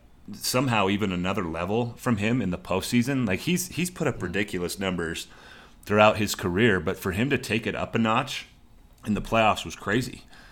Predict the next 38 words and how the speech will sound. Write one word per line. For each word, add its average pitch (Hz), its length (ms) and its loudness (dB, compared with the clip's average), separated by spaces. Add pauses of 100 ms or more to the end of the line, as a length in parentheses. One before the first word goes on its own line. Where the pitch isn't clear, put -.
(140)
Um, 92 500 2
he 120 140 2
played 120 260 0
almost 120 280 0
forty 120 340 2
minutes 117 260 2
a - 40 -6
game, 92 400 -2
averaged 87 300 -6
twenty-five 110 520 -4
points, 95 320 -6
thirteen 101 420 -4
rebounds, 87 560 -4
eight 104 160 -6
and 107 80 -6
a 92 40 -6
half 95 220 -6
assists, - 600 -10 (440)
a 87 80 -12
steal 104 420 0
and 95 180 -4
a - 20 -2
block. 85 520 -2 (500)
Um, 85 480 -2 (160)
he 117 160 2
literally 113 480 4
just 95 320 -8
does 95 400 0
everything. 92 440 -2
And 95 100 -2
when 104 100 0
that 104 180 0
three-point 127 400 2
shot 101 240 0
is 90 160 -4
falling, 95 560 4
he's 90 220 -6
especially 82 640 -6